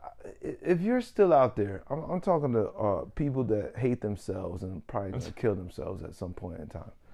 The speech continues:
Speaker 1: You can't keep hating on Tom Brady.
Speaker 2: The guy's just incredible. I just love watching him win now. I just love seeing him just set the bar, like, just even higher and higher.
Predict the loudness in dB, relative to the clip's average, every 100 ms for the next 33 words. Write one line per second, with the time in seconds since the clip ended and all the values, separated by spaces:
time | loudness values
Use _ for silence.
0 | -16 -14 -16 -18 -20 -20 -20 -20 -20 -20
1 | -20 -2 0 0 -2 -10 -2 2 2 0
2 | -6 -4 0 0 0 -2 2 2 4 2
3 | 4 2 0 -2 0 0 0 -2 -4 -8
4 | -16 -20 -20 -20 -20 -20 -18 -18 -18 -20
5 | -20 -20 -20 -20 -20 -20 -18 -14 -8 -2
6 | 0 0 -2 -8 -6 -10 -8 -4 -2 -2
7 | -8 -14 -20 -20 -20 _ _ -20 -20 -20
8 | -20 0 4 4 2 2 2 2 0 -2
9 | -4 -4 -4 -4 -4 -6 -6 -2 2 2
10 | 0 -8 -8 -8 -8 -10 -8 -6 -4 -4
11 | -4 -4 -4 -6 -16 -10 -6 -6 -8 -18
12 | -12 -12 -12 -8 -4 -2 2 4 4 0
13 | -4 -6 -6